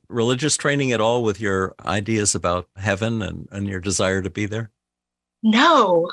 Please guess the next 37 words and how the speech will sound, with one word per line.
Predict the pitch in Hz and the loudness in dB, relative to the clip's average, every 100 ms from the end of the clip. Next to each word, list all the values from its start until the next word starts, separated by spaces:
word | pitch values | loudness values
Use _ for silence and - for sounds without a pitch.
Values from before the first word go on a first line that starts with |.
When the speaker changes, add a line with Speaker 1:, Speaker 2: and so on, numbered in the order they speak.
| - 233 | -4 2
Speaker 2:
no | 240 285 | 4 4
connection | 302 285 277 - 269 | 4 2 4 4 4
with | 240 233 | 2 2
that | 226 233 | 0 2
at | 208 | 4
all. | 214 247 175 170 | 6 6 4 2
I | 190 | 0
don't | 196 220 247 | 0 0 0
really | 240 262 247 | 0 2 2
know | 220 214 | 2 2
where | 196 196 285 | 0 0 2
that | 370 - | 0 -2
comes | 190 170 - | -6 -8 -4
from. | - - | -2 -2
Maybe | 180 190 247 | 0 2 4
it | 240 - _ _ _ - | 4 0 _ _ _ -2
comes | 254 240 - | 0 2 2
from | 254 233 | 2 2
something | 226 220 220 214 214 | 2 0 0 0 2
that | 196 | 2
I | 180 | 0
had | 175 175 | -2 -4
forgotten | - 180 - 165 - 254 | -8 -6 0 0 2 2
about | 254 247 254 262 262 269 - | 2 4 6 6 6 6 4
or, | 185 180 180 _ _ _ _ | 2 0 -4 _ _ _ _
you | 220 | -2
know, | 208 202 | 2 2
something | 202 220 220 226 202 | 2 0 2 2 2
that | 196 | 4
I | 190 190 190 - _ _ - | 4 4 2 -4 _ _ 2
outgrew | 208 208 214 208 190 190 202 226 254 | 4 2 -2 -12 -2 2 6 6 4
and | 202 190 | 2 0
no | 190 202 | 0 2
longer | 196 208 202 | 2 0 -2
remembered. | 185 175 175 202 240 262 269 | -2 -2 0 2 4 4 2
I | - 208 | 0 0
don't, | 208 226 | 2 2